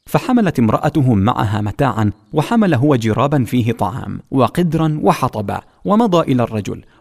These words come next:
ودخلت امرأة عمر على المرأة في خيمتها، وقعد هو عند الرجل، فأشعل النار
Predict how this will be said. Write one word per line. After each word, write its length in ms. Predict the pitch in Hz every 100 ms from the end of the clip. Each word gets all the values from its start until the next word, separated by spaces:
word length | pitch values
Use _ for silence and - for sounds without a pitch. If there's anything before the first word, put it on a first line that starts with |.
| -
ودخلت 480 | 113 143 196 185
امرأة 320 | 175 151 160 151
عمر 400 | 143 113 165 143
على 240 | 120 127 123
المرأة 360 | 107 143 -
في 320 | 135 127 131
خيمتها، 680 | 113 110 101 113 110 95 101 - _
وقعد 380 | - - 135 143
هو 220 | 160 214
عند 300 | 170 123 156
الرجل، 420 | 120 120 110 - - _ _
فأشعل 480 | - 202 220 - 170
النار 520 | 160 95 107 139 135